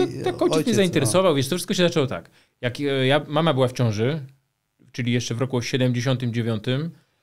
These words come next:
Speaker 1: to ojciec, e, poszedł do sklepu, e, z zabawkami i kupił mi kolekcję żołnierzy, n-,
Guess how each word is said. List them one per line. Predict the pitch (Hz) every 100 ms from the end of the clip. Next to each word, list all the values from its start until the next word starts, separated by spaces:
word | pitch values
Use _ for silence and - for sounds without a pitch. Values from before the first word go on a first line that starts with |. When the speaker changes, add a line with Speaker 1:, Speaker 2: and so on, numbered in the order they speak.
| _
Speaker 1:
to | - 123
ojciec, | 139 143 135 - -
e, | 131 123
poszedł | 143 135 120
do | 120
sklepu, | - 135 131 135 120 113 - 127 117
e, |
z | 113
zabawkami | 123 123 - 120 123 143 151 - _ -
i |
kupił | 123 139 135
mi | 127
kolekcję | 120 135 135 - 131 123
żołnierzy, | 120 127 135 147 117 113 110 110
n-, | 110 117